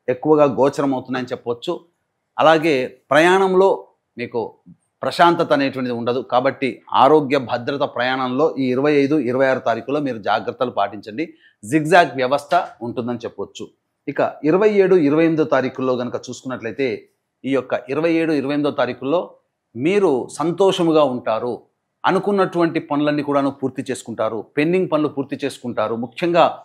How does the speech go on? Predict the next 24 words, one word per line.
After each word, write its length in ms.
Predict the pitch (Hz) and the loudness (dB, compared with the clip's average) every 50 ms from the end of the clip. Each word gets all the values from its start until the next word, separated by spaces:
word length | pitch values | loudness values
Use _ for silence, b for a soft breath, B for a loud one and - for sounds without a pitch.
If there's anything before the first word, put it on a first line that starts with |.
| _ _ - | _ _ -2
ఒక 180 | 139 - 165 143 | 0 2 2 0
ప్రధానమైనటువంటి 1300 | 110 - - - 131 127 117 - 143 165 185 196 208 214 208 196 185 180 175 170 170 165 156 135 - | 0 -2 -4 -6 -6 -4 0 0 2 2 4 4 4 4 4 4 2 2 2 0 0 -2 -2 -2 -2
పని 260 | - - 156 175 190 | 0 2 2 2 2
పూర్తి 340 | - - 165 165 165 175 - 165 | 0 0 0 0 -2 -2 -4 -4
చేసుకున్నామనేటువంటి 800 | 156 - - - 156 151 143 143 143 143 139 131 135 139 120 135 | -6 -6 -4 -4 -2 -2 0 0 -2 -2 -2 -4 -4 -4 -6 -6
ఒక 100 | - 127 | -6 -6
సంతోషమే 680 | - 143 156 156 147 175 165 165 170 165 196 226 - - _ _ _ _ - | -6 -4 -4 -2 -2 -2 -2 0 -2 -2 -2 -4 -6 -10 _ _ _ _ -4
మిమ్మల్ని 360 | 139 143 151 151 151 156 160 - - | -2 0 0 2 2 0 0 -2 0
ఆనందదాయకంగా 880 | 123 135 156 175 180 185 175 160 151 147 143 139 139 139 139 139 143 | 2 2 4 4 4 2 2 4 4 2 2 2 0 -2 0 0 0
ఉంచుతుందని 440 | 135 127 123 - - 110 131 127 127 | 0 0 -4 -8 -10 -8 -6 -6 -6
చెప్పొచ్చు. 560 | - 117 - - 107 98 - - - 113 - - _ _ _ _ _ _ - | -6 -8 -8 -8 -8 -8 -8 -10 -12 -14 -14 -14 _ _ _ _ _ _ -8
ఇక 260 | 151 143 - 135 113 - - | -4 0 0 0 0 0 -2
ఇరవై 240 | 131 156 180 196 220 | 0 2 4 4 4
తొమ్మిది, 340 | 208 - 202 185 180 175 175 | 2 2 -2 -2 0 0 0
ముప్పై 420 | 160 139 135 135 - 170 165 160 | 0 0 -2 -2 0 2 2 2
తారీఖులో 420 | - - 135 127 127 - 139 131 127 | 2 2 0 -2 -2 -4 -4 -4 -2
గనక 220 | 117 127 151 - | -4 -4 -6 -8
చూసుకున్నట్లయితే 800 | 113 - 123 110 - - 127 117 - - 101 98 - 139 135 - _ _ - | -8 -10 -12 -16 -12 -10 -10 -10 -8 -8 -10 -8 -8 -10 -10 -12 _ _ -6
కుటుంబ 340 | 165 160 180 202 202 190 | -2 0 0 0 0 0
సభ్యులతో 500 | 170 160 135 127 117 120 131 127 - 147 | -2 -2 -2 -2 -4 -4 -4 -2 -2 -2
వాగ్వివాదాలు 760 | 139 117 110 117 120 113 123 127 117 123 120 117 123 123 120 | 0 0 0 0 0 -2 -4 -2 -2 -2 0 0 -2 -2 -4
పెరిగే 240 | - 113 104 107 113 | -6 -10 -8 -6 -6
అవకాశాలు 540 | 107 95 104 113 - 117 120 - 127 117 117 | -6 -4 -6 -6 -6 -6 -6 -4 -6 -6 -6
ఉంటాయి. 320 | 113 107 - 120 131 131 | -6 -8 -6 -6 -6 -8